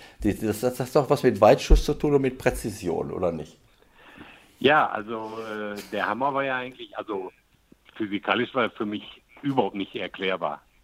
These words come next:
Speaker 2: weil ich habe immer noch, wo der an den linken Pfosten ging und der lief über die Torlinie, war ich mir immer noch tausendprozentig sicher, dass der dann reingehen wird. Aber dass
Speaker 1: Ja.
Speaker 2: der praktisch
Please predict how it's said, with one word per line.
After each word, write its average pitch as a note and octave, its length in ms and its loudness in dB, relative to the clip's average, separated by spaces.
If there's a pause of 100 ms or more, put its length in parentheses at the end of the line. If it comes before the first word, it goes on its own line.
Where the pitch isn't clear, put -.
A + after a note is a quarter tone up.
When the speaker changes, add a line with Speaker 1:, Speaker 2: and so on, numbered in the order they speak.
Speaker 2:
weil F#2+ 340 -4 (500)
ich - 160 -4
habe A#2 140 2
immer C#3 180 4
noch, B2+ 220 0
wo B2 80 -6
der A#2 480 -2 (280)
an A2+ 160 -6
den G#2 500 -6
linken B2 340 0
Pfosten C3+ 460 -2
ging B2+ 260 2
und A2 120 2
der G#2 100 6
lief B2 240 2
über A#2+ 160 4
die A2 200 2
Torlinie, B2 720 2 (460)
war A2 140 6
ich A2 180 -2
mir A2 260 -6
immer C3+ 200 -6
noch B2 260 -8 (720)
tausendprozentig C3 840 -4
sicher, B2 240 0
dass G#2+ 140 0
der G#2 160 0
dann G2+ 160 0
reingehen G#2+ 420 -2
wird. D#2+ 240 -8 (400)
Aber F#2+ 220 0
dass G2+ 160 0
Speaker 1:
Ja. F#2 60 -10
Speaker 2:
der G2+ 100 2
praktisch - 460 -6